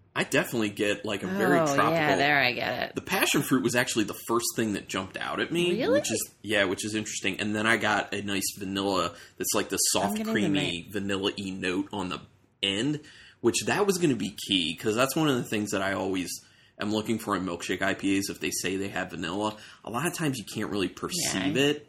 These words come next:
Speaker 2: it gets lost.
Speaker 1: I get it in
Speaker 2: I'm,
Speaker 1: the nose.
Speaker 2: I'm definitely getting the mango in the nose.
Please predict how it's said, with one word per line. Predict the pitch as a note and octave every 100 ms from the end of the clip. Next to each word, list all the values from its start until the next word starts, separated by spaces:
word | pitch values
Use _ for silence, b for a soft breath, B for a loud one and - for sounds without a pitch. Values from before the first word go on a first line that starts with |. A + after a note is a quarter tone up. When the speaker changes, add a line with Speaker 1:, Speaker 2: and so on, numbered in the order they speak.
| _
Speaker 2:
it | E3+ E3+ - -
gets | - - -
lost. | - E2 E3 - - -
Speaker 1:
I | C3+
get | C3+ G#2 F2
it |
in | -
Speaker 2:
I'm, | A3 A#3
Speaker 1:
the |
nose. | D2+ - - -
Speaker 2:
I'm | F#3 A#3+
definitely | A#3+ G3+
getting | E3 C#3
the | B2+
mango | C3+ C3 G#2+
in | A2
the | A#2
nose. | - D#2+